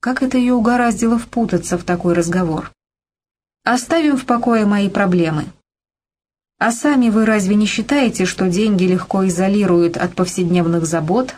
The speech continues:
а заодно и простых человеческих чувств?" "Ладно, хватит", сказал он, и вдруг с силой притянул ее к себе. "Давайте-ка проверим вашу теорию изоляции, в особенности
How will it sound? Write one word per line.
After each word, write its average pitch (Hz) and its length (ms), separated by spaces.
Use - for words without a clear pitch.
а 185 120
заодно 175 460
и 240 80
простых 220 540
человеческих 202 760
чувств?" - 420
"Ладно, 214 380
хватит", 165 580
сказал 165 500
он, 247 240
и 214 100
вдруг 294 340
с - 60
силой 262 400
притянул 220 460
ее 220 160
к - 60
себе. 175 420
"Давайте-ка 262 560
проверим 226 500
вашу 180 280
теорию 180 500
изоляции, 175 760
в 180 100
особенности 202 880